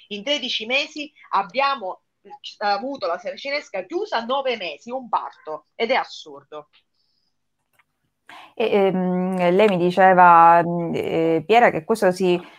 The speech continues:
Speaker 2: eh, si ripercuote anche proprio a livello, ehm, a, a, proprio a livello psicologico della, della sua salute proprio.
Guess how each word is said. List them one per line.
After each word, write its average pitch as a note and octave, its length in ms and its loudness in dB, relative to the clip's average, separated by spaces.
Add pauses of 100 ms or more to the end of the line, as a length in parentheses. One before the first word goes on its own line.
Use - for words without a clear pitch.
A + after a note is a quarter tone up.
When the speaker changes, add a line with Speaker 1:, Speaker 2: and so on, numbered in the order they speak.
Speaker 2:
eh, F#3 140 4
si A#3 160 0
ripercuote G#3+ 680 4
anche G3 320 4
proprio F3 360 2
a F3 60 6
livello, F3 1160 2
ehm, E3 800 -2
a, G3 220 -6
a, G3+ 180 -14
proprio G3+ 540 -4
a F#3+ 40 2
livello F3+ 320 2
psicologico F3 1000 4
della, E3+ 320 4 (220)
della F3 200 2
sua F3+ 140 0
salute F#3 420 0
proprio. F3 460 2